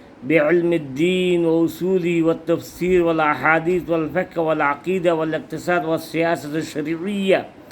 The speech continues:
وغير ذلك. نسأل الله أن يديم هذه الخدمة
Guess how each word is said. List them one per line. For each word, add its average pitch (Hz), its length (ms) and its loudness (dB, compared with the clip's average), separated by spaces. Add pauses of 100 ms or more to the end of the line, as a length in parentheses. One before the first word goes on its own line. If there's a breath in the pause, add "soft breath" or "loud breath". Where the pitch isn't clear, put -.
(340 loud breath)
وغير 180 440 4
ذلك. 147 380 0 (680 loud breath)
نسأل 170 500 0
الله 165 580 4
أن 156 340 -4
يديم 170 440 0
هذه 160 520 2
الخدمة 160 680 0